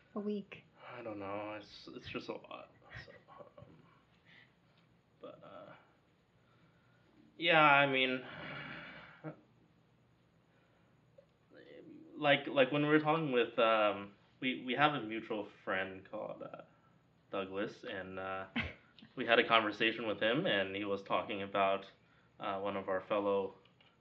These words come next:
Speaker 2: coworkers at State Farm who, um, you know, he, he's a re-, of retirement age now. This is in State Farm Irvine. And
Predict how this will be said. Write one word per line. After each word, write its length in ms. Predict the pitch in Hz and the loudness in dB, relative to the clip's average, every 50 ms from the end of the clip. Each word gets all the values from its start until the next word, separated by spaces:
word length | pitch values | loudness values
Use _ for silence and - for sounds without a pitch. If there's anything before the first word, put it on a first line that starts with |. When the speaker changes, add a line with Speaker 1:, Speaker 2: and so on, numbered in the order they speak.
| _ _ _ | _ _ _
Speaker 2:
coworkers 880 | - - 120 104 101 101 101 101 98 - 110 113 131 139 139 - - - - 123 | -16 -12 -12 -10 -4 -4 -4 -4 -4 -4 -4 -2 -2 -4 -6 -8 -12 -14 -10 -10
at 180 | 113 104 - - | -10 -10 -10 -12
State 280 | - 107 101 98 - - | -10 -8 -8 -8 -10 -10
Farm 360 | - 101 98 95 92 92 98 95 98 | -8 -6 -6 -6 -6 -8 -10 -14 -14
who, 260 | 98 95 92 92 90 - _ _ _ _ _ _ _ _ _ _ _ _ _ _ - - | -14 -14 -14 -14 -16 -18 _ _ _ _ _ _ _ _ _ _ _ _ _ _ -12 -10
um, 500 | 101 98 95 95 95 95 92 92 95 95 - _ _ _ _ _ _ _ - 135 139 117 | -8 -8 -8 -8 -10 -10 -12 -12 -16 -18 -18 _ _ _ _ _ _ _ -20 -20 -12 -4
you 120 | 107 104 | -2 2
know, 120 | 101 98 101 | 2 2 2
he, 220 | 104 104 104 - - | 2 0 0 -2 -4
he's 240 | - 117 123 113 120 | -4 -4 -4 0 2
a 80 | 110 101 | 2 2
re-, 200 | 104 113 - - | 2 -2 -2 0
of 160 | 120 107 101 104 | -2 -2 -2 -2
retirement 600 | 101 98 - - 107 107 104 104 104 101 98 101 | -6 -6 0 2 4 4 4 4 2 -2 -4 -4
age 300 | 101 98 98 98 - - - | -8 -10 -10 -12 -12 -12 -10
now. 240 | 101 98 95 98 101 | -8 -6 -4 -4 -2
This 160 | 117 113 113 | -4 -4 -4
is 180 | 110 95 98 | -6 -10 -10
in 120 | 101 98 92 92 90 - - | -12 -16 -16 -18 -20 -20 -20
State 120 | _ 107 - - - | _ -18 -18 -12 -8
Farm 200 | 107 98 101 95 | -8 -6 -6 -6
Irvine. 400 | 95 95 95 98 92 92 95 95 - _ _ _ _ _ _ _ _ _ _ _ _ _ _ - - _ _ _ - | -8 -6 -4 -4 -4 -4 -6 -10 -14 _ _ _ _ _ _ _ _ _ _ _ _ _ _ -20 -20 _ _ _ -16
And 480 | 104 101 98 95 95 92 92 92 92 | -14 -14 -12 -10 -10 -8 -10 -10 -14